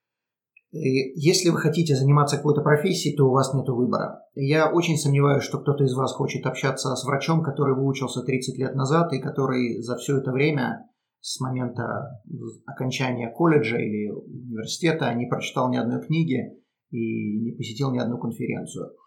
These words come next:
Соответственно, также в области, которую вы выбираете, которую вы будете, э, представлять, вы должны стать настоящим профессионалом. А настоящий профессионал — это означает, что вы должны постоянно, постоянно, постоянно учиться. Практически любые области, э,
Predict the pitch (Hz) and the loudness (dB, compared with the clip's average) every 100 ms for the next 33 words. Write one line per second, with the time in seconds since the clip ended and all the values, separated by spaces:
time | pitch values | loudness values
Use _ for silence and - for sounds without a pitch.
0 | _ _ _ _ _ _ _ _ - - | _ _ _ _ _ _ _ _ -10 -4
1 | 135 151 160 - 135 - 151 147 135 127 | -2 2 2 2 -2 2 2 4 2 2
2 | 113 - - 135 151 147 - - 139 143 | 0 -6 -12 2 4 4 2 0 -2 2
3 | 139 127 120 120 151 175 156 135 139 - | 2 2 -2 2 4 6 4 0 -4 -2
4 | 131 127 127 123 127 123 - 117 113 - | 0 2 0 0 -2 -2 -2 -4 -4 -10
5 | _ _ _ - 113 110 - - - 131 | _ _ _ -16 -14 -10 -6 -6 -2 0
6 | 160 170 135 127 131 151 - 127 127 - | 2 2 0 -2 0 0 0 -2 -2 -2
7 | 127 131 123 123 135 - 123 120 107 95 | -2 -2 -2 -6 -6 -6 -6 -4 -2 -4
8 | - 123 117 - 139 139 139 139 - - | -8 -10 -10 -4 -2 -2 -4 -6 -8 -6
9 | 135 156 151 - 120 127 123 139 123 - | -2 0 0 -2 -4 -4 -4 -4 -4 -4
10 | 123 117 120 127 - - 131 135 143 123 | -6 -4 -4 -4 -8 -8 -4 -2 -2 -2
11 | 123 - 123 123 127 117 - - 117 117 | -6 -10 -8 -6 -6 -8 -12 -10 -8 -6
12 | 107 107 104 123 - - - _ _ _ | -6 -6 -6 -10 -10 -16 -18 _ _ _
13 | _ - 170 165 - 143 139 156 143 135 | _ -4 -2 -2 0 0 2 4 4 2
14 | - 143 127 - - 117 - - _ - | 0 -2 -2 -4 -4 -6 -6 -14 _ -18